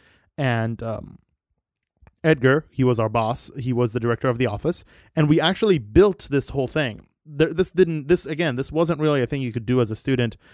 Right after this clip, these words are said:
uh, when we were, when we first, when we were first there. It was, okay, uh, A S U C D is completely pointless. Uh, now it's not, <laughs> and,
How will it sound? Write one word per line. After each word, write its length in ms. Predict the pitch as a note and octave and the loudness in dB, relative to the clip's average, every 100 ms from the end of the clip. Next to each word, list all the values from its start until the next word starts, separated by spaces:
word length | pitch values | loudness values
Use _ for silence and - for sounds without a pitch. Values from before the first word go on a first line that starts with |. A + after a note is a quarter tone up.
| - _ C#3 | -20 _ -2
uh, 80 | |
when 160 | B2+ B2 | 0 2
we 120 | C3 | 2
were, 240 | B2 A#2 A#2 | 2 2 0
when 160 | A#2+ | -2
we 140 | A#2+ A#2 | -2 -4
first, 420 | - A#2 - - | -2 -4 -4 -4
when 100 | B2 | -2
we 120 | B2 | 0
were 100 | A#2 | -2
first 260 | A#2 A2 - | -2 -8 -2
there. 220 | C#3 A2+ | -2 -2
It 80 | A#2 | -2
was, 260 | A#2+ - _ - _ - _ - | -2 -4 _ -20 _ -20 _ -6
okay, 480 | C3+ B2+ C#3+ D#3+ C3+ - | -2 0 0 0 -8 -10
uh, 260 | B2+ A#2 A#2 | -6 -4 -2
A 120 | B2+ | 0
S 120 | B2+ B2+ | -2 -4
U 60 | |
C 80 | B2 | -8
D 80 | B2+ | -8
is 80 | A#2 | -8
completely 340 | C#3 C#3 C3+ | -6 -4 -4
pointless. 460 | B2+ A#2 G#2+ - - | -2 -4 -6 -12 -10
Uh, 280 | C3 B2+ C3 | -2 0 -2
now 520 | C#3+ E3+ C4+ C4+ A#3+ A3 | -2 0 2 2 0 0
it's 240 | D#3 - | -4 -6
not, 200 | B2+ - _ - | -8 -10 _ -8
<laughs> 140 | D3+ F3+ | -2 -2
and, 580 | E3 D#3+ D3+ C#3+ C#3 | 0 2 2 0 -2